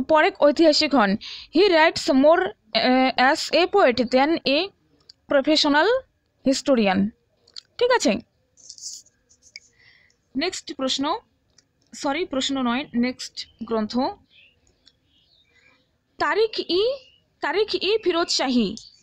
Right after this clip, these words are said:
তারিখ ই ফিরোজ শাহী গ্রন্থটি লিখেছেন জিয়াউদ্দিন বারনী। জিয়াউদ্দিন বারনী হলেন সুলতানি যুগের একজন শ্রেষ্ঠ ঐতিহাসিক। তার বিখ্যাত রচনা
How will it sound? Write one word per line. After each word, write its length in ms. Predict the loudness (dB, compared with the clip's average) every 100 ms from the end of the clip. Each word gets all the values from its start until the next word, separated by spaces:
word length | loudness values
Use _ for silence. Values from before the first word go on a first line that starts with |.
| _ -20 -8
তারিখ 340 | -4 -2 -2 -2
ই 180 | -2
ফিরোজ 280 | -2 -2 -2
শাহী 280 | 0 0 -2
গ্রন্থটি 500 | -2 -4 -2 -2 -2
লিখেছেন 640 | -4 -4 -4 -4 -6 -8
জিয়াউদ্দিন 680 | -4 -2 0 -2 0 0 2
বারনী। 500 | 2 2 2 0 0 -4 -20 -20 -20 -20 -20 -20 _ _ _ -12 -12 _ -10
জিয়াউদ্দিন 560 | -6 0 0 0 0 2
বারনী 380 | 2 2 2 2
হলেন 280 | 2 2 0 -6 -18 -10
সুলতানি 540 | 0 2 4 2 2
যুগের 280 | 2 2 0 2
একজন 460 | 0 2 0 0 0
শ্রেষ্ঠ 400 | 0 0 2 0 2
ঐতিহাসিক। 560 | 2 4 2 4 0 -2 -12 -20 _ _ -2
তার 280 | 2 2 2
বিখ্যাত 420 | -2 -2 -2 2 2 0 -4 _ _ _ -8 -2
রচনা 560 | 0 0 2 2 0